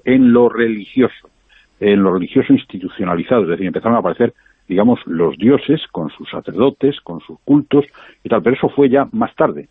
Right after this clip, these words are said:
Eh, bueno, pues en ese momento todo ese saber fue, eh, no cabe duda, repartiéndose entre aquellos que podían manejarlo sin peligro. Hay incluso gente que habla de la religio-, religio duplex,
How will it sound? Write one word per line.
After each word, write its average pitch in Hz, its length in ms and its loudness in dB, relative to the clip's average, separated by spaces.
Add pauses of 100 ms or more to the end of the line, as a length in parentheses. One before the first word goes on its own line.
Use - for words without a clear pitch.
(380)
Eh, 113 380 2
bueno, 113 180 0
pues - 160 -8
en 123 80 -2
ese 165 120 -2
momento 131 500 2
todo 139 220 2
ese - 160 -4
saber 110 380 0 (460)
fue, 123 300 2
eh, 90 420 -2
no 95 100 -2
cabe 92 160 0
duda, 95 180 2
repartiéndose 117 960 0
entre 139 440 0 (280)
aquellos 104 380 0
que - 100 -2
podían 104 460 2
manejarlo 120 560 2 (240)
sin 208 340 4 (260)
peligro. 92 420 0 (760)
Hay 117 180 4
incluso 123 580 2
gente 107 260 -2
que 107 100 -2
habla 120 180 2
de 101 160 0
la 92 320 2
religio-, 92 500 0
religio 98 480 2
duplex, 110 460 0